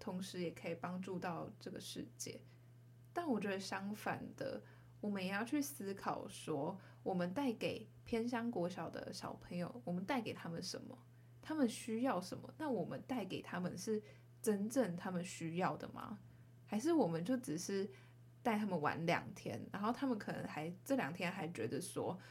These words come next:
，“诶，为什么这些大姐姐大哥哥要来限制我们？我们就想要去操场玩啊，为什么一定要待在教室做什么手作啊、折纸啊，或是做烹饪啊什么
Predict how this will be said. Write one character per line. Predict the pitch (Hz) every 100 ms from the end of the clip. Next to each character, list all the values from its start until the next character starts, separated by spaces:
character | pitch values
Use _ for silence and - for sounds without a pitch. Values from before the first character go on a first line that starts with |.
| - -
，“诶， | 311
为 | 403
什 | 415 214
么 | 196
这 | 190 294
些 | 240
大 | 262 214
姐 | 185 151
姐 | 156 -
大 | - 214
哥 | 196 180
哥 | 180
要 | 185 214
来 | - 160 - - - - - - -
限 | - - 185 185
制 | 196 180
我 | - -
们？ | - -
我 | 196
们 | 202
就 | 320
想 | 403 254
要 | 214
去 | 240 294 285 - -
操 | - 226
场 | 233 196 135
玩 | 76 95
啊， | 127
为 | 240
什 | 254
么 | 175
一 |
定 | 170
要 | 208
待 | 202 175
在 | 190
教 | 190 185 175
室 | 185 175 156 - - - -
做 | 220 170 143 -
什 | -
么 | -
手 | 180 - - -
作 | 185 -
啊、 | 82 - - 180
折 | - 139
纸 | 180 - 160 -
啊， | - - - - - -
或 | 208
是 | 214 202 190
做 | 190 185
烹 | 175 175 165 170
饪 | 180 -
啊 | - 185
什 |
么 | -